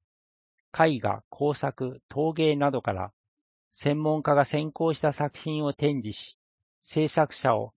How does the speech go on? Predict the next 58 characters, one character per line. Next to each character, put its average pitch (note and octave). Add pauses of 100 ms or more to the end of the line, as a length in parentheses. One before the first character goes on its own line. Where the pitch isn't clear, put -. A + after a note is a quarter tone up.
(280)
開 D3+
催 D#3
初 D#3+
日 D3
の C3
オ D3+
ー -
プ E3
ニ E3
ン D#3+
グ D#3
セ D#3
レ E3
モ D#3
ニ C3
ー -
で G#2+
紹 C#3
介 C3
し -
ま A2
す。 - (880)
ま B2
た、 B2 (520)
同 D#3+
セ -
レ D3
モ D#3+
ニ C#3
ー -
で G2+
は F#2+ (160)
ミ B2+
ニ D#3
コ E3+
ン E3+
サ D#3
ー C3+
ト -
も B2
予 A#2+
定 D#3
し -
て C#3
い B2+
ま A#2
す。 - (560)
ぜ E3
ひ -
ご A2+
来 C3+
場 C3+
く -
だ C3
さ B2
い。 A2 (1040)
日 D3+
時、 A2